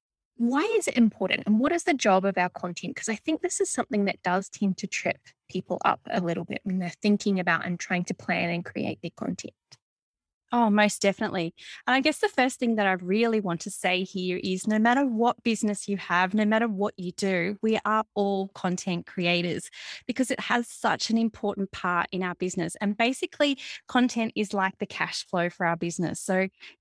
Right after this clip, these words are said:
Speaker 2: if we're not creating it, if we're not actually showcasing who we are, then people don't know who we are and we don't make the sales. So I really think that content has two main purposes.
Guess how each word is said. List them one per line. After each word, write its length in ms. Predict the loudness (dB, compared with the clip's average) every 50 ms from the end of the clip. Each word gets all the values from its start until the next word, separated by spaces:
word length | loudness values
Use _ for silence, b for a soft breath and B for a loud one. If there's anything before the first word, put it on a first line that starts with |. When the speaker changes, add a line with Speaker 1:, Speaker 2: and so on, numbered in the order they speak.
| _ -2
Speaker 2:
if 220 | -2 -2 0 2
we're 280 | 4 4 6 6 4 4
not 300 | 4 4 4 2 0 -4
creating 560 | -4 -2 2 4 4 4 4 4 4 4 4
it, 240 | 4 2 2 0 -2
if 200 | -4 -4 -2 -2
we're 120 | 0 0
not 360 | 2 2 2 2 0 -2 -8 b b b b b -8
actually 260 | -6 -2 0 0 0
showcasing 680 | 0 0 0 -2 -2 0 -2 -2 -2 -2 -2 -4 -4 -2
who 120 | -4 -4 -4
we 180 | -2 0 2
are, 300 | 2 2 2 2 0 0
then 140 | -2 -2 -2
people 220 | -2 -4 -6 -2 0
don't 240 | 2 2 2 2
know 180 | 0 0 0 0
who 180 | 0 -2 -2 -2
we 160 | 0 0 2
are 220 | 4 4 2 2 0
and 160 | -2 -2 -2
we 80 | -2 -4
don't 220 | -4 -4 -6 -6
make 180 | -6 -8 -8 -10
the 80 | -12
sales. 480 | -12 -10 -8 -8 -8 -8 -10 -12 -14 -16 B B B B B B B
So 140 | 0 2 2
I 60 | 2
really 380 | 4 2 2 2 4 2 2
think 240 | 4 4 2 2 2 0
that 140 | -2 -4 0
content 340 | 0 0 0 0 -2 -4 -4
has 280 | -2 -4 -4 -4 -6
two 300 | -10 -6 -2 -2 0 0 0
main 260 | 0 0 0 -2 -4
purposes. 680 | -4 -4 -4 -4 -4 -6 -8 -8 -8 -8 -8 -10 -14